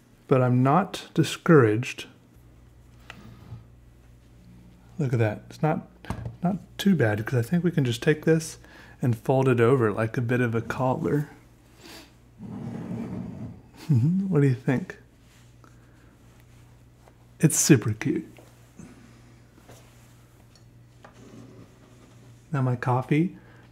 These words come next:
will stay warmer longer, or if I ever lose my mind and s-, decide how to make cold coffee, it'll stay colder longer. Oh, it's definitely w-, still way too hot to drink,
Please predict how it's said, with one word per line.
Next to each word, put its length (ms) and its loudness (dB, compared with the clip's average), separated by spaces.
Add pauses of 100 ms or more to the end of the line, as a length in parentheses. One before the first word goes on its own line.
(100)
will 160 0
stay 340 2
warmer 580 4
longer, 600 2 (100)
or 380 2
if 180 -6
I 120 0
ever 420 -2 (200)
lose 200 4
my 140 4
mind 600 0
and 300 0
s-, 160 -14
decide 400 -2
how 80 2
to 60 2
make 180 0
cold 260 0
coffee, 440 2
it'll 160 4
stay 340 -2 (560)
colder 320 -4
longer. 480 -8 (3000)
Oh, 160 -2 (100)
it's 120 -10
definitely 400 2
w-, 140 -6
still 680 0
way 160 2
too 240 -2
hot 320 -4
to 80 -4
drink, 340 -6